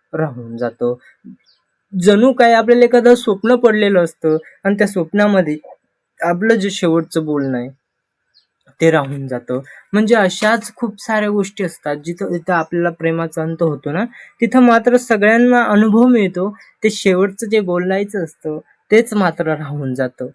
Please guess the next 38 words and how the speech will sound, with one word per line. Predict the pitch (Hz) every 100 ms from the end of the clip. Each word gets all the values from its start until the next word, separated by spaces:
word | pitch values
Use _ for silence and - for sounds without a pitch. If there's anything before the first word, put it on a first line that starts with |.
| _ _ -
कधी | 175 180
कधी | 180 180
काय | 185 185
होतं | 190 156 - 143
ना | 185 208 _ _ _ _
की | 214 214 214 233
माहीत | 190 190 214 208
नसतं | 220 214 226
की | 240
आपली | 233 220 233
शेवटची | 202 226 214 196 196
भेट | 190 160 143
आहे | 131 135 _ _
आणि | 170 175
त्या | 196
भेटीनंतर | 175 175 202 202 202 208
आपल्याला | 208 202 208 214
माहीत | 202 202 202
नसतं | 196 196 214
की | 214
आपली | 196 208
शेवटची | 196 196 175 180 214
भेट | 190 180
आहे | 190
आणि | 208
त्या | 202
भेटीनंतर | 190 185 180 196 196 202
अचानक | 165 185 190 180
ब्रेकअप | 165 160 180 175
होऊन | 135 127
जातो. | 127 123 127 135 - - - -
त्याच्यावर | 156 175 180
सुद्धा | 185 - 165 180
एक | 180 - -
मी | 160 156
कविता | 151 139 139
लिहिलेली | 156 147 131 131 131
आहे, | 127